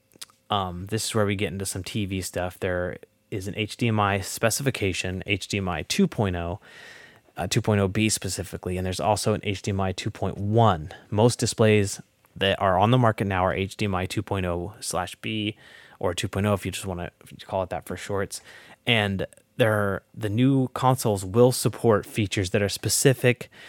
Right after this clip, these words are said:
to H D M I two point one. H D M I two point oh can only carry an eighteen gigabit per second signal, whereas we're talking forty-eight gigabits per second with H D M I two point one,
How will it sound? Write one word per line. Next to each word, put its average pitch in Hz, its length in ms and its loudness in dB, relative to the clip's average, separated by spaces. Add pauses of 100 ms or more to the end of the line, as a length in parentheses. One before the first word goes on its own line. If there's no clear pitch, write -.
(180)
to 123 160 4
H 98 240 2
D 101 120 -2
M 95 100 0
I 92 160 -2
two 101 180 -6
point 95 280 -6
one. 104 400 2 (500)
H 123 160 2
D 135 100 2
M 120 60 6
I 110 80 6
two 110 160 -2
point 113 180 2
oh 143 140 6
can 120 120 0
only 101 440 2 (460)
carry 104 680 2
an 113 220 -6
eighteen 117 600 0
gigabit 104 360 0
per 104 100 -2
second - 360 -4
signal, 127 680 2 (500)
whereas 98 800 2 (560)
we're 113 100 2
talking 95 600 0 (100)
forty-eight 104 580 6
gigabits 92 360 -4
per 101 100 -8
second 85 380 -6
with 90 340 -6
H 101 220 -8
D - 80 -6
M 85 80 -6
I 82 80 -4
two - 120 -8
point - 200 -8
one, 113 400 4